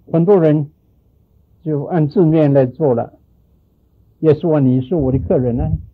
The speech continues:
你做客人要小心啊，不要得罪主人啊。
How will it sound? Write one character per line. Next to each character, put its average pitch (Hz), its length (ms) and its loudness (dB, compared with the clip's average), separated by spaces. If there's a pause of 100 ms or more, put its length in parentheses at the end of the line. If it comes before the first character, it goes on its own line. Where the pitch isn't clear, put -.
(160)
你 127 120 -4
做 170 140 -2
客 175 160 -2
人 147 100 2
要 143 120 4
小 127 240 -2
心 165 220 -4
啊， 196 80 -8 (520)
不 180 80 0
要 160 80 4
得 147 180 2
罪 151 160 0
主 135 220 -4
人 135 180 -4
啊。 175 120 -10